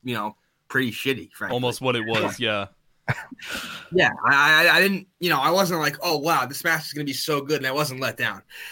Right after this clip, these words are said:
Speaker 1: A match that let me down, a match that I had high hopes for, that left me with such a sour taste in my mouth, and my worst match of the year was Brock Lesnar and Cain Velasquez at Crown Jewel.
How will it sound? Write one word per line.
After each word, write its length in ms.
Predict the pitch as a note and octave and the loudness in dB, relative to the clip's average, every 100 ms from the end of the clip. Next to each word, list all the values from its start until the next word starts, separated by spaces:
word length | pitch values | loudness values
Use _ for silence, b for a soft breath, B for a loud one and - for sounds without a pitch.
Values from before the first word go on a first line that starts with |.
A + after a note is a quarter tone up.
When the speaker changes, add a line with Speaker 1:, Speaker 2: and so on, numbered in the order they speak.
| B - | B -2
Speaker 1:
A 60 | |
match 300 | C#3+ F3 G#3+ | 2 4 4
that 120 | G#3 | 2
let 140 | E3+ E3+ | 4 4
me 140 | F3 | 4
down, 440 | E3 D3 C#3 C#3 C#3+ | 6 6 6 2 -2
a 60 | C3 | 2
match 300 | C#3 D3+ D3+ | 4 4 4
that 80 | D3+ | 6
I 80 | |
had 100 | C#3+ | 6
high 300 | C3+ - D3 | 4 4 2
hopes 300 | E3 D#3 D3+ | 4 0 0
for, 480 | - - B2 A#2 A#2 _ _ - _ _ | -6 -4 0 0 -2 _ _ -20 _ _
that 320 | B2 B2 A#2+ A2+ | 2 4 4 2
left 320 | C#3+ C#3 - | 0 0 0
me 240 | C#3+ C#3+ | -2 0
with 200 | C3+ B2+ | -2 -4
such 240 | - E3+ D#3 | -6 -8 -6
a 40 | |
sour 440 | E3 - C#3+ D3+ D3+ | -4 2 4 4 2
taste 360 | D3+ C#3 - | -2 -4 -2
in 60 | B2 | -4
my 120 | A#2 | -4
mouth, 260 | A2+ A2 - | -2 -4 -4
and 80 | B2 | -2
my 140 | C3+ | -2
worst 360 | C3 C#3 C#3+ C#3 | 0 -4 -4 -2
match 260 | C3 B2 | -2 -2
of 80 | A#2+ | -6
the 60 | A2+ | -4
year 320 | A#2 A2 G2+ _ B B B | -2 -4 -6 _ B B B
was 100 | B2 A#2+ | -8 0
Brock 340 | D3+ D3 D3 | 6 6 6
Lesnar 400 | D3 C#3+ C#3+ C#3 | 2 2 4 2
and 120 | B2 | 0
Cain 300 | - C#3 C3 | -2 -4 -2
Velasquez 840 | A#2+ A#2+ A#2+ A#2+ - B2 G#2 G2+ - | -2 0 0 0 -4 -6 -6 -6 -10
at 160 | A2+ - | -10 -10
Crown 340 | - A2 G#2+ | -6 -4 -4
Jewel. 280 | - F2 - | -10 -18 -20